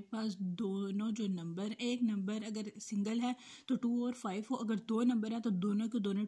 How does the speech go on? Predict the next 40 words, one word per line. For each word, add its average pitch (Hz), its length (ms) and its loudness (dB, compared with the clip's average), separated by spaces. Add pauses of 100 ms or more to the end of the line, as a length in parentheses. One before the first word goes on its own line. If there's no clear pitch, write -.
(100)
टू 254 200 4
और 240 140 -2
फ़ाइव 190 340 -4
होने 165 180 -2
चाहिए। 160 340 -8
ठीक 220 140 -2
है, 285 100 -2 (400)
उसका 233 180 0
जो 214 120 0
prime 226 260 0
factor 240 320 -2
है 247 80 2
टू 233 220 0
और 269 140 0
फ़ाइव 180 460 -6
हो, 156 140 -10 (280)
टू 254 100 4
और 277 80 2
फ़ाइव 220 320 -4
होगा 190 200 -4
तो 185 120 -4
वो 180 100 0
terminating 185 680 2
है, 269 180 6 (140)
अगर 254 180 -4
टू 254 160 2
और 226 60 2
फ़ाइव 196 280 -4
के 208 120 2 (280)
अलावा 202 340 -2
कोई 240 160 -2
है 202 120 -2
तो 202 120 -4
वो 202 180 0
हमारे 190 220 0
पास 185 220 -6
क्या 185 160 -4
है, 190 160 2
नॉन 214 600 4
टर्मिनेटिंग। 165 720 -6